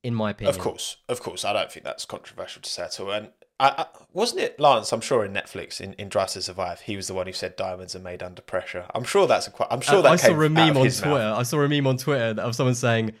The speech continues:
Speaker 1: "Lance would know. Lance would know about diamonds."
Speaker 2: <laughs>
Speaker 1: I was like, Very
Speaker 2: Yeah,
Speaker 1: good,
Speaker 2: he
Speaker 1: very
Speaker 2: would,
Speaker 1: good.
Speaker 2: exactly. He would, exactly. Right, uh, Adas, mate, that's, that's, that's all ten teams. We've talked about everyone's contracts. We've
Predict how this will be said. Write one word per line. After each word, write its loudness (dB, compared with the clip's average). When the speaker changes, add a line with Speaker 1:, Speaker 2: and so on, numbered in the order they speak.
Speaker 1:
"Lance 2
would 0
know. 0
Lance 4
would 2
know 4
about 6
diamonds." 6
Speaker 2:
<laughs> -10
Speaker 1:
I -4
was -2
like, 0
Very 4
Speaker 2:
Yeah, 10
Speaker 1:
good, 4
Speaker 2:
he -2
Speaker 1:
very 4
Speaker 2:
would, 8
Speaker 1:
good. 0
Speaker 2:
exactly. -2
He -12
would, -8
exactly. -6
Right, 10
uh, 6
Adas, 8
mate, -2
that's, 2
that's, -2
that's -2
all -4
ten -2
teams. 0
We've -12
talked -4
about 8
everyone's 0
contracts. 0
We've 2